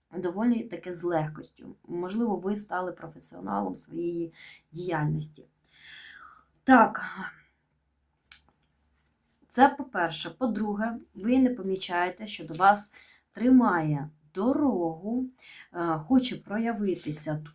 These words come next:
чоловік, <clears throat> хоче або проявляється, що ви, е, чоловік до вас,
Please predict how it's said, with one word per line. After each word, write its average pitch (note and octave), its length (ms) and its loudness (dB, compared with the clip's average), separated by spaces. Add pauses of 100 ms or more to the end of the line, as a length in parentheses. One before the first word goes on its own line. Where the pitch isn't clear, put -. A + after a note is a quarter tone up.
(140)
чоловік, C4+ 760 2 (880)
<clears throat> - 840 -20
хоче - 460 6
або F3 260 -2
проявляється, B3 880 2
що - 260 -18
ви, C4 220 4
е, F3 580 0 (220)
чоловік A#3+ 540 2 (1160)
до F#3 200 -2
вас, E3 500 4